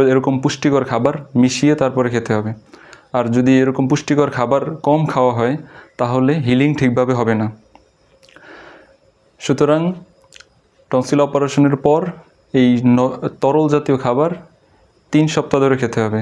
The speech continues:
তিন সপ্তাহের মধ্যে কোনো ধরনের শক্ত, ঝাল এবং হচ্ছে গরম জাতীয় খাবার খাওয়া যাবে না। তিন সপ্তাহ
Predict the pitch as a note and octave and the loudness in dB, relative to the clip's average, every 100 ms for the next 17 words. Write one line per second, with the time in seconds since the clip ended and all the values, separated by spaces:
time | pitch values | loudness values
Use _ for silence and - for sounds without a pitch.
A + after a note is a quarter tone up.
0 | A2+ C#3+ C#3 C#3+ C#3 D3 C#3 C#3 A#2+ A#2 | -2 -2 -2 -4 -2 -2 0 0 0 -2
1 | A2+ - - _ - C#3 D3 C3+ C3 C#3+ | -4 -12 -20 _ -2 0 0 0 0 0
2 | C#3+ - B2+ C3 - C#3+ C#3 B2 A#2 A#2 | 0 -2 -4 -6 -4 0 0 -2 -2 -2
3 | C3 D3 - - - B2+ B2 B2+ C3 B2+ | -2 -4 -10 -20 -4 -2 0 0 -2 -4
4 | - D3+ D#3+ - B2+ C3 C#3+ C#3 C3 C3+ | -4 -2 -4 -4 0 0 0 -2 0 -2
5 | B2+ A#2+ B2 A#2 A2+ A2+ G#2 G#2+ A2 - | 0 -2 -2 -2 -2 -2 -2 -6 -12 -20
6 | _ _ _ _ _ _ _ - - - | _ _ _ _ _ _ _ -20 -6 -2
7 | C#3 C3+ C3 C3 D3+ | 0 0 -2 -2 -4